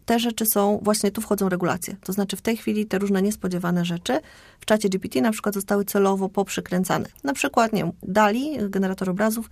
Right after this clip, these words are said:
nie wygeneruje nam już w tej chwili postaci z książek, jak powiemy, o którą chodzi,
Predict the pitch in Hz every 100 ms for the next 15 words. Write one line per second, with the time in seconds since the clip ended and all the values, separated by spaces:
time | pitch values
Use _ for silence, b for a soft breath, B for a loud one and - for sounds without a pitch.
0 | B B B 208 233 240 226 214 214 226
1 | 208 196 190 196 196 190 220 233 - -
2 | - 196 190 208 196 185 202 196 - -
3 | 180 170 - - - 165 165 - - 196
4 | 302 - 185 226 339